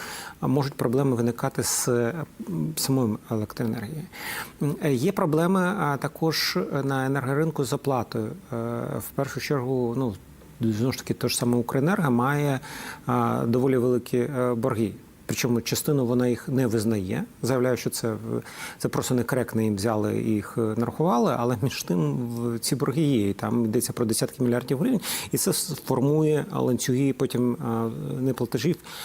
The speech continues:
а у підприємств, які займаються генерацією, у них просто потім немає коштів для того, щоб, е, в-, е, виробляти електроенергію, виплачувати зарплату, е, купувати комплектуючі тощо. Тобто є така проблема, а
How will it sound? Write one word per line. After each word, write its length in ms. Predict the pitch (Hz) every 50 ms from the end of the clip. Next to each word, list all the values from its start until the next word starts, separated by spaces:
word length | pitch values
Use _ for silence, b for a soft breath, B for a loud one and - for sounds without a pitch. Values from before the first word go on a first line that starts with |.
| B B B B -
а 340 | 120 110 110 110 110 113 - 151 131
у 260 | 120 120 131 113 107
підприємств, 640 | 101 - 123 117 - - 123 123 123 117 - - 127
які 180 | 117 - 127
займаються 380 | 107 113 120 120 120 113 - 123
генерацією, 560 | 104 120 127 135 147 180 202 190 - - 120
у 40 | 120
них 100 | 123 -
просто 200 | - 131 - - -
потім 180 | 139 123 123
немає 280 | 123 123 123 117 117 113
коштів 360 | - - 151 - - - 113
для 80 | 107 107
того, 200 | - 127 120 110
щоб, 280 | - - 120 107 110
е, 240 | 113 110 110 113 110 B B B B B B B B B - - 139 170 170 131 120 117 113 110 113 113
в-, 580 | 113 107 104 104 117 117 113 110 113 113 110 - B B B - - - - - - - - - - - - - - - - - - 175
е, 600 | 175 170 139 143 143 143 139 135 135 131 127 123
виробляти 500 | 120 110 113 113 107 117 123 113 - 110
електроенергію, 600 | 101 101 104 - - - 113 143 175 170 127 110 101
виплачувати 460 | 104 - - 110 - - - - 107
зарплату, 520 | 92 107 - - 147 156 160 - - 120
е, 360 | 107 110 113 131 117 117 113 107
купувати 360 | - 107 - 120 110 - -
комплектуючі 560 | - - - - 123 - - 160 143 - -
тощо. 440 | - - - 98 - - - - 143 - B B B B B B B B B B B - -
Тобто 240 | - 120 - - 123
є 140 | 113 170
така 240 | 170 - - - 117
проблема, 580 | - - 135 135 170 202 233 240 247 226 214 208
а 380 | 180 147 139 139 139 139 143